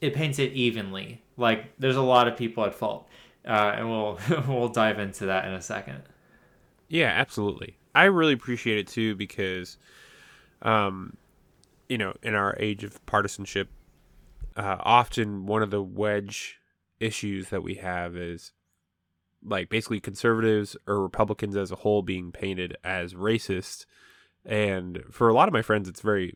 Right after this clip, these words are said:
Speaker 2: flabbergasting 'cause they're like, "What are they talking about? Like, I don't really,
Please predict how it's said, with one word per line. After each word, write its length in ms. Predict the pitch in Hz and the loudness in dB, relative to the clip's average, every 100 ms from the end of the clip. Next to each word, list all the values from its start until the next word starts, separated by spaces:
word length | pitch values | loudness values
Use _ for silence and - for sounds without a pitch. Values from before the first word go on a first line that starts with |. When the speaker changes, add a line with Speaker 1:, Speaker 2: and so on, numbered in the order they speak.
| - | -10
Speaker 2:
flabbergasting 720 | 95 92 90 85 87 - 90 | -8 -6 -8 -12 -14 -16 -14
'cause 140 | 92 | -12
they're 160 | 87 85 | -10 -10
like, 180 | - 87 _ - _ _ | -12 -14 _ -20 _ _
"What 320 | - 131 165 - _ _ | -2 0 0 -6 _ _
are 140 | - 127 | 0 0
they 80 | 123 | 2
talking 260 | 147 143 | -2 -2
about? 160 | 110 90 | -2 -2
Like, 200 | 90 - - | -4 -8 -4
I 80 | |
don't 220 | 110 113 - | -2 -2 -6
really, 340 | - 104 107 | -4 -2 -2